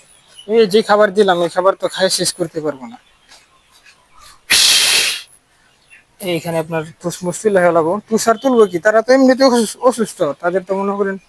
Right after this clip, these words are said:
মানে কোনো ই নাই, শরীরের মধ্যে প্রেমই নাই।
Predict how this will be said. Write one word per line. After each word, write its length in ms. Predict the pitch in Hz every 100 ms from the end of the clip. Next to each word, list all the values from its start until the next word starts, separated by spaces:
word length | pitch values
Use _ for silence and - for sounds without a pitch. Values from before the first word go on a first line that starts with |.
| _ _ _ _ -
মানে 140 | 185 185
কোনো 140 | 190 226
ই 40 | 233 185
নাই, 120 | 139 147 _ _ _ - - -
শরীরের 240 | 202 226 226
মধ্যে 160 | 185 170
প্রেমই 260 | 302 262 185
নাই। 100 | 127